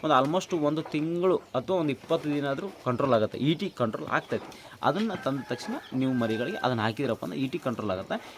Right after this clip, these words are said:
ಇ ಟಿ ಕಂಟ್ರೋಲ್ ಆಯ್ತಪ್ಪ ಅಂದ್ರೆ ನೀವು ಚೆನ್ನಾಗಿ ಫುಡ್ ಹಾಕಿ ಚೆನ್ನಾಗಿ ಗ್ರೋತ್ ಬಂದಿತ್ತಪ್ಪ, ಇ ಟಿ ವ್ಯಾಕ್ಸಿನೇಷನ್ ನೀವು ಮಾಡ್ಕೊಂಡ್ರಪ್ಪ ಅಂದ್ರೆ ಅದರ ಒಂದು ಹೆದರಿಕೆ ಇಲ್ಲ.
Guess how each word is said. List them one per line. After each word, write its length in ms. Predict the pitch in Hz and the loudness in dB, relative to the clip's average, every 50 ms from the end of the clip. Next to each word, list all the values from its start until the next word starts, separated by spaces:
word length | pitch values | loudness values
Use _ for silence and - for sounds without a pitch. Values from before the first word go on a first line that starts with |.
| - - | -8 -4
ಇ 80 | - 214 | -2 -2
ಟಿ 120 | 208 247 | -2 -2
ಕಂಟ್ರೋಲ್ 300 | 226 - 190 165 156 151 | 0 0 0 0 2 2
ಆಯ್ತಪ್ಪ 340 | 143 135 135 - 131 - 127 | 2 2 2 0 -2 0 0
ಅಂದ್ರೆ 180 | 131 156 180 156 | -2 0 0 -2
ನೀವು 140 | 135 - - | -2 -2 -2
ಚೆನ್ನಾಗಿ 220 | 123 131 143 135 | -2 -2 -2 -2
ಫುಡ್ 240 | - - 135 127 127 | -2 -4 0 2 2
ಹಾಕಿ 240 | 117 107 - 120 113 | 2 2 0 -4 -4
ಚೆನ್ನಾಗಿ 300 | - 120 117 131 123 101 | -2 0 0 0 0 0
ಗ್ರೋತ್ 260 | 107 131 143 - 117 | 0 0 0 0 0
ಬಂದಿತ್ತಪ್ಪ, 360 | 120 110 107 - 113 - - 269 | -2 -2 -2 -4 -6 -6 -4 -2
ಇ 120 | 214 147 131 | -2 -2 0
ಟಿ 120 | - 143 | 0 0
ವ್ಯಾಕ್ಸಿನೇಷನ್ 500 | 123 110 110 - - 117 107 101 185 190 | 2 2 0 0 -2 -6 -4 -4 -4 -2
ನೀವು 120 | 151 120 | -2 0
ಮಾಡ್ಕೊಂಡ್ರಪ್ಪ 640 | 104 98 104 127 160 160 - 135 117 104 101 - - | 2 6 6 6 6 6 2 -2 -4 -4 -6 -6 -6
ಅಂದ್ರೆ 440 | - 160 208 294 - - - - - - - - | -4 -4 -4 -4 -6 -12 -16 -16 -16 -12 -4 4
ಅದರ 180 | - 185 208 214 | 4 6 6 6
ಒಂದು 260 | 190 151 131 139 151 | 4 2 2 -2 -4
ಹೆದರಿಕೆ 480 | 123 - 113 110 104 107 107 - - - - - - - - - - | -4 -4 -4 -2 -2 -4 -4 -6 -10 -12 -12 -16 -20 -20 -16 -6 2
ಇಲ್ಲ. 180 | 143 147 131 | 2 4 4